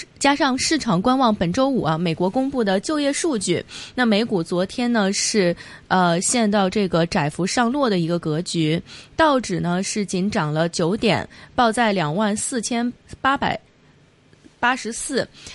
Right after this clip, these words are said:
然而美股收市以后呢，美国白宫的国家经济委员会主任科恩突然宣布辞职了。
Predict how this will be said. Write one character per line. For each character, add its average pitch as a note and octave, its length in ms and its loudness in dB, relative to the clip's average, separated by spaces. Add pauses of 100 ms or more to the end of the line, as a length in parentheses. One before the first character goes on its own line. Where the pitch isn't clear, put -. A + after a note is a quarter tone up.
然 C4+ 120 2
而 D#4+ 80 4
美 D4+ 200 0
股 B3 180 0
收 D4+ 220 -2
市 D4 160 -2
以 F#3+ 80 0
后 C4+ 180 -2
呢， A#3+ 80 0
美 F#3+ 140 2
国 G#3 100 -2
白 F#3+ 240 0
宫 D4 240 0
的 A#3+ 160 4
国 G3+ 180 0
家 D#4 160 2
经 E4 160 -4
济 D#4+ 80 -2
委 F#3 120 0
员 G3+ 160 0
会 C#4 160 -2
主 E3 160 -2
任 F3+ 120 2
科 A#3+ 160 -4
恩 A#3+ 160 0
突 A#3+ 120 -4
然 G3+ 120 -2
宣 G#3+ 220 -4
布 G#3+ 80 -4
辞 F#3+ 180 -6
职 F3+ 160 -4
了。 F#3+ 200 0